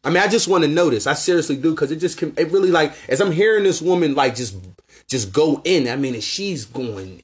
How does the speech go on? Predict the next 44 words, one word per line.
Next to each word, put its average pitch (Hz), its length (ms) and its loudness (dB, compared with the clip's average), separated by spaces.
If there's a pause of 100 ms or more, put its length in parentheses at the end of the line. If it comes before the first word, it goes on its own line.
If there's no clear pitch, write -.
(120)
in. 175 380 2
"Oh, 165 420 -2 (400)
dudes 190 320 2
in 202 140 2
Pittsburgh 208 600 2
ain't 208 200 0
shit. 202 580 0 (340)
Whoop-de-whoop. 190 800 0
I 196 140 -2
wanna 208 240 0
find 202 380 -2
my, 202 360 -2
my 208 240 0
husband. 185 640 0
He's 190 300 -4
in 202 80 -2
a 190 80 0
different 196 420 0
city. 196 640 0 (260)
Da, 202 120 2
da, 208 120 -2
da. 190 600 2 (440)
My 202 260 0
money's 196 420 0
this, 190 220 0
that, 196 280 -2
and - 20 0
the 180 140 -4
third. 202 320 2
I 196 160 2
didn't 185 180 2
help 196 300 -2
this 185 220 2
dude 185 420 -2
do 202 240 -2
that. 196 380 0
I 196 140 -2
done 180 180 0
did 202 340 2
this 196 300 0
and 180 200 -2
da, 202 100 2
da, 190 100 0
da." 202 500 0